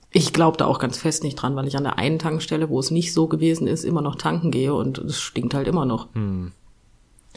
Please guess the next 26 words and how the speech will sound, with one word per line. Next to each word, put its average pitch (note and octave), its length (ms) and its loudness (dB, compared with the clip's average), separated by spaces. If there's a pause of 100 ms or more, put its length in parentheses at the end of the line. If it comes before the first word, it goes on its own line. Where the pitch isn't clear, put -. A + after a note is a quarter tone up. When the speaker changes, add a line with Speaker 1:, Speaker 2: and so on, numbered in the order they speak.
(300)
Speaker 2:
Das C3+ 160 0
ist - 60 0
ja G#3 80 6
blöd. F2 600 0 (1600)
Speaker 1:
Ja, D3+ 280 2
ein C#3+ 80 -2
bisschen. C3 380 -6 (420)
Da F3+ 80 0
gehe A3 100 6
ich A3+ 60 8
aber F3+ 120 6
auch E3 60 6
nicht F3+ 140 4
so D#3 100 2
häufig D#3 280 0
tanken, D3 280 -6
also D#3+ 200 -6
dementsprechend. E3+ 680 4 (720)
<laughs> - 680 -12
Speaker 2:
Nur A#2+ 220 6
im A2 100 6
Notfall. G#2+ 480 2 (1300)
Speaker 1:
Nur G3+ 120 6
im F3 80 6
Notfall, D3+ 400 2
genau. C#3 380 -2